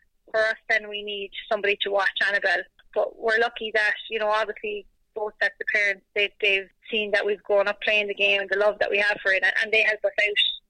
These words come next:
And then obviously the clubs, like, especially for me after going back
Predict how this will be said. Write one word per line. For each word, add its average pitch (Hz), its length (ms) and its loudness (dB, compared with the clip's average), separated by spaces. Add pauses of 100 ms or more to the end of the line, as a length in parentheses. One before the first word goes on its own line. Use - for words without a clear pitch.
And 196 80 -2
then 208 160 2
obviously 196 480 0
the 190 140 -2
clubs, 214 260 4 (160)
like, 190 200 2 (360)
especially 214 400 -2
for 202 80 -4
me 208 200 0
after 202 340 0
going 196 200 -2
back 196 220 0